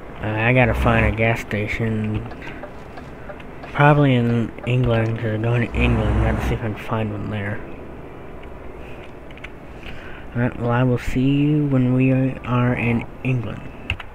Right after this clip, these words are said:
Alright, guys, so we are now in England, and let's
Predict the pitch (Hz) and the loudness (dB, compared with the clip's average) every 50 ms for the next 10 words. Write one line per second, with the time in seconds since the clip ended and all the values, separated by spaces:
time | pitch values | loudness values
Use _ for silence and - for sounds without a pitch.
0 | - - - - - - 143 143 135 131 127 131 131 131 131 131 127 - - 135 | -16 -16 -14 -6 0 2 4 4 4 2 2 0 0 2 2 0 -2 0 0 0
1 | 131 131 131 127 123 123 120 117 117 117 117 120 123 127 127 127 131 127 123 120 | 2 4 4 4 2 2 2 0 0 0 0 0 2 2 2 4 4 4 2 2
2 | 110 - - - 131 131 135 135 135 131 135 131 127 127 131 127 127 135 131 123 | 0 0 0 2 2 4 4 6 6 6 6 6 6 6 6 4 4 4 2 0
3 | - 117 113 110 107 107 110 107 110 110 107 110 110 107 107 107 110 113 113 - | -2 -2 -2 -2 -2 -2 -2 -2 -2 -2 -2 -2 -2 0 0 0 0 -2 -2 -4
4 | - - | -6 -10